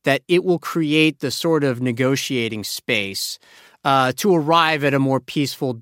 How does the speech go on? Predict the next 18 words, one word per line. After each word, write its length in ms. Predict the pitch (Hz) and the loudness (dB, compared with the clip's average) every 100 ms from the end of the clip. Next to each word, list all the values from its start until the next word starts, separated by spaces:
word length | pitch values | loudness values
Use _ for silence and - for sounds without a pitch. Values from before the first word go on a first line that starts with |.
| - | -4
diplomatic 580 | 127 135 123 113 110 | -4 -2 -2 -2 -2
solution 680 | - - 107 107 - 107 104 | -6 -10 -10 -10 -8 -8 -6
later 300 | 113 110 107 | -6 -4 -4
on 220 | 101 98 | -4 -4
down 300 | 95 98 95 | -4 -4 -4
the 80 | 95 87 | -6 -6
line. 560 | 104 98 85 82 85 - | -2 -2 -2 -8 -12 -16
Uh, 160 | 117 110 _ 175 | -14 -14 _ -2
I 100 | 226 | 0
don't 220 | 262 180 | 0 0
know 180 | 170 165 | 0 0
how 160 | 143 | 0
to 120 | 139 | -2
adjudicate 640 | 120 107 117 120 - 139 139 | -4 -6 -6 -6 -2 -4 -4
between 300 | 135 151 151 | -10 -8 -6
those 200 | 147 139 | -8 -10
two 180 | - 151 | -8 -6
ideas, 540 | 143 143 143 139 131 | -6 -4 -2 -2 -6